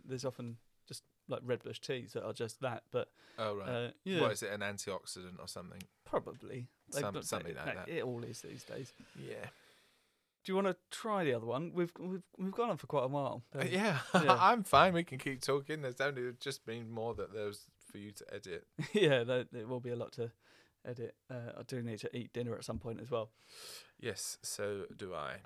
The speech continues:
Speaker 1: Uh, so
Speaker 2: Um,
Speaker 1: maybe, maybe we'll save those for, uh,
Speaker 2: Save the another tea for
Speaker 1: for a
Speaker 2: next
Speaker 1: rainy
Speaker 2: time.
Speaker 1: day, yeah.
Speaker 2: Sure, absolutely.
Speaker 1: Yeah,
Speaker 2: You
Speaker 1: we'll
Speaker 2: can wrap
Speaker 1: do
Speaker 2: it
Speaker 1: another
Speaker 2: up,
Speaker 1: one.
Speaker 2: talk about something else or whatever.
Speaker 1: Yeah, cool. Well, I mean,
Speaker 2: How long do your podcasts normally last for when you put them up?
Speaker 1: the shortest, I think, was about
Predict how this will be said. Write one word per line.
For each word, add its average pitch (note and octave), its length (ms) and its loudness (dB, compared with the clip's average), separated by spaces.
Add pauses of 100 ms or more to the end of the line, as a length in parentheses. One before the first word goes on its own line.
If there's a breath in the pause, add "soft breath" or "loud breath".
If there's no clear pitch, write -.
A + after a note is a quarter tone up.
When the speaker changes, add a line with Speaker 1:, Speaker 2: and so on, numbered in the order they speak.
Speaker 1:
Uh, C3+ 200 4
so A#2 260 4
Speaker 2:
Um, A#2 80 -4
Speaker 1:
maybe, F#3+ 340 2
maybe F3+ 220 4
we'll D#3+ 120 2
save D#3+ 420 2
those A#2 400 0 (240)
for, A#2+ 420 4
uh, A2+ 220 2 (260)
Speaker 2:
Save D3 320 4
the C3+ 120 4
another B2+ 500 2
tea B2+ 220 0
for A#2 180 -2
Speaker 1:
for A#2 60 4
a - 20 2
Speaker 2:
next B2 120 4
Speaker 1:
rainy B2+ 200 4
Speaker 2:
time. F#2 80 0
Speaker 1:
day, A#2+ 240 6
yeah. A#2 300 2 (140)
Speaker 2:
Sure, G3+ 460 8
absolutely. F3 420 2
Speaker 1:
Yeah, G3+ 80 6 (180)
Speaker 2:
You A#2+ 60 -4
Speaker 1:
we'll C#3 100 2
Speaker 2:
can C#3 80 2
wrap B2 80 4
Speaker 1:
do C#3 100 8
Speaker 2:
it - 40 8
Speaker 1:
another B2+ 160 6
Speaker 2:
up, A#2+ 60 -2
Speaker 1:
one. B2 220 6
Speaker 2:
talk B2 80 -2
about B2 240 -4
something B2+ 300 -10
else C3+ 260 -8
or G2 140 -8
whatever. A2+ 380 -10 (600 soft breath)
Speaker 1:
Yeah, E3 420 0
cool. F3 320 -2
Well, F3+ 300 6
I - 20 2
mean, G3 160 4
Speaker 2:
How G#3 80 6
long A3 200 0
do A3 120 -8
your F#3+ 140 0
podcasts D#3 520 -4
normally C#3 300 -6
last C3 300 -6
for F2 140 -4
when F2 120 -8
you F#2 80 -10
put - 160 -12
them F2+ 140 -10
up? F2+ 260 -10 (160 soft breath)
Speaker 1:
the C#3+ 120 0
shortest, F#3+ 520 2
I D#3 60 0
think, D3 220 -4
was B2+ 120 -2
about C3 280 2